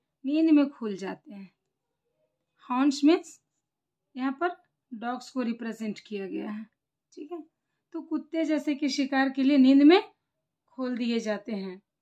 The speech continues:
In short, संक्षेप में मैं कहूँ तो the farce of dreams of a piece, the farce of dream of a piece,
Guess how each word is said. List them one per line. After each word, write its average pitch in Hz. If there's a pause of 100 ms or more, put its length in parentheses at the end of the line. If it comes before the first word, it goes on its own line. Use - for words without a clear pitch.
(580)
In 349
short, 214
संक्षेप 262
में 302
मैं 262
कहूँ 262
तो 233 (420)
the 247 (240)
farce 285
of 285
dreams 262
of 254 (400)
a 269 (180)
piece, 214 (420)
the 233 (160)
farce 294
of 254
dream 247
of 254
a 311
piece, 214